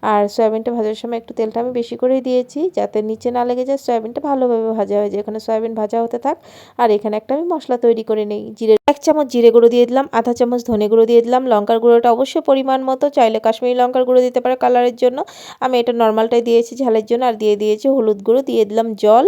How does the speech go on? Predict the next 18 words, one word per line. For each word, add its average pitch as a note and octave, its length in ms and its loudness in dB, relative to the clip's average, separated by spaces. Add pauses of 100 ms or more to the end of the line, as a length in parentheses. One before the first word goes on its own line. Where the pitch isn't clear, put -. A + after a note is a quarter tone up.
(420)
এখন C4+ 220 -2
মিক্সড A#3 280 -4
করে C4 120 2 (100)
মশলাটাকে A3 480 -4
রেখে C4 220 0
দিলাম। - 200 -8 (420)
আর - 140 4
এখানে, C4+ 240 0 (180)
ওখানে C4 300 -6
মশলা A#3+ 260 -4
বানাতে A#3+ 380 -2
বানাতে A3+ 340 -4
এখানে G#3+ 240 -4
আমার A3 180 -4
সয়াবিনটাও D4 460 2
ভাজা C4+ 220 0
হয়ে C4 140 2
গেছে, C4+ 140 -4